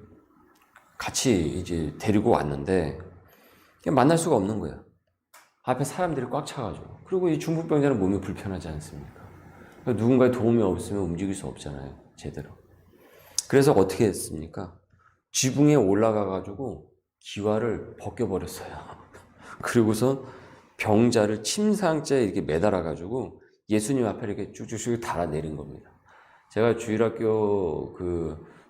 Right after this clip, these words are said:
전도사 시절에 제가 이 설교를 그 종종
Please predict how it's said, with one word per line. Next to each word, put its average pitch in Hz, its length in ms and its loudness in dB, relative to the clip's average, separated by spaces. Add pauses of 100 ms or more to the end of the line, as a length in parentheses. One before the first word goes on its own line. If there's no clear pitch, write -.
전도사 98 360 0
시절에 92 360 -4
제가 92 300 -4
이 82 320 0
설교를 92 720 -2 (640)
그 82 220 2
종종 92 600 2